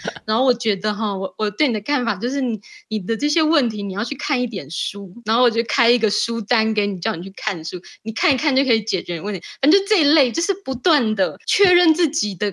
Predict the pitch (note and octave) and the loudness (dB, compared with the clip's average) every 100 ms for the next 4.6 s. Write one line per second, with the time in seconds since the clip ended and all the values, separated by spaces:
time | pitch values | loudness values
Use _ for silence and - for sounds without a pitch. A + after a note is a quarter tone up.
0 | G3+ C4+ C4 C4+ C4 C#4+ A3+ G#3 A3 A3+ | -2 2 4 4 4 4 4 2 0 -2
1 | - - C4 A#3+ A3+ G3 - E3 D3+ C#3 | -2 2 4 6 4 0 -4 -4 -2 -4
2 | - C#3+ - G3 G3 A3 - F#3+ - - | -6 -8 -8 -4 -4 -4 -6 -8 -10 -10
3 | A#3+ F#3+ D#3+ F#3 E3 D#3 F#3 C#3 - _ | -8 -8 -8 -6 -6 -6 -8 -8 -12 _
4 | - G4+ G#4 G#4+ D4+ - | -6 -2 2 6 6 4